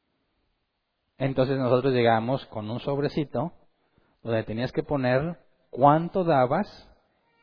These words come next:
y qué es lo que Dios tenía que hacer a cambio de eso que le diste. ¿Ninguna vez lo hiciste tú? ¿O no te sabías los trucos más matones entonces? Entonces tenías que pensar, "A ver,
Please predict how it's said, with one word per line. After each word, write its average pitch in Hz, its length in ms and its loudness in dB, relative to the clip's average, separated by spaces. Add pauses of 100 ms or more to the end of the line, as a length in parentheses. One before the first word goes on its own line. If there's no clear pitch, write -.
(120)
y 139 160 -4
qué 139 300 2
es 143 140 0
lo 151 120 2
que 117 180 -4
Dios 123 200 -2
tenía 131 220 -6
que 131 120 -8
hacer 131 280 -2
a - 240 -2
cambio 123 480 2
de 113 180 2
eso 123 200 -8
que 147 100 -10
le 165 140 -4
diste. - 340 -6 (560)
¿Ninguna 156 300 -4
vez 180 100 -2
lo 175 60 -4
hiciste - 240 -10
tú? 233 240 -2 (1400)
¿O 120 60 -18
no 123 120 -8
te 127 100 -8
sabías 127 280 -4
los 117 140 -8
trucos 127 260 -8
más 120 160 -4
matones 117 420 -8
entonces? 117 480 -8 (1300)
Entonces 156 500 0
tenías 147 240 -4
que - 100 -6
pensar, 131 300 -2
"A 127 60 2
ver, 120 180 0